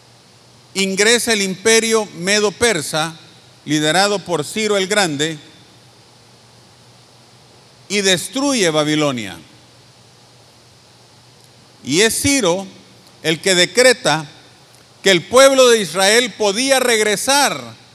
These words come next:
a Jerusalén. Y en ese primer grupo, usted va a encontrar en la historia, en los primeros seis capítulos del libro de Esdras, ese primer grupo que regresa al,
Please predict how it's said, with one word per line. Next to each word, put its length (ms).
a 120
Jerusalén. 720
Y 100
en 160
ese 260
primer 380
grupo, 500
usted 320
va 60
a 40
encontrar 680
en 200
la 80
historia, 680
en 160
los 160
primeros 520
seis 440
capítulos 680
del 140
libro 260
de 260
Esdras, 440
ese 280
primer 340
grupo 340
que 100
regresa 540
al, 140